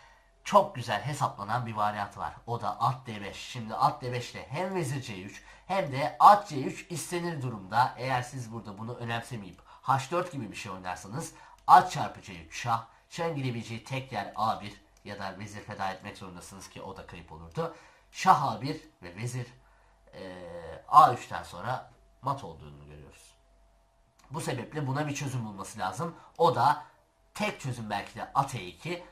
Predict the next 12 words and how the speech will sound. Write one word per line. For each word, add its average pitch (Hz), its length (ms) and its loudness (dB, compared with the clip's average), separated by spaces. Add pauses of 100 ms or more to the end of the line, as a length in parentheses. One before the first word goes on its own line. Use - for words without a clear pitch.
(140)
At 185 220 10
E 131 80 -2
ikiden 117 260 -2
sonra 104 280 -8
burayı 107 200 -8
koyduk 120 720 -8 (100)
ama 104 200 -4
file 147 260 -6
E 107 100 0
altıdan 98 440 0
sonra 104 500 -2 (380)
mata 147 600 6